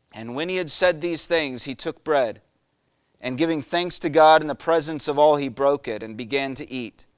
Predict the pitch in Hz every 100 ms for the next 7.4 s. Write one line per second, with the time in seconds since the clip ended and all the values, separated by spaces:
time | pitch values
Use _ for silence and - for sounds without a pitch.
0 | _ _ _ _ _ _ _ _ _ _
1 | - 156 175 170 160 165 175 160 - 165
2 | 165 143 123 135 151 156 - 139 - 165
3 | 165 143 143 123 - 160 139 127 135 151
4 | 175 180 165 147 156 165 170 - - 175
5 | 165 165 165 156 131 - 160 156 160 135
6 | 165 - - 180 170 - 120 113 117 110
7 | - 123 123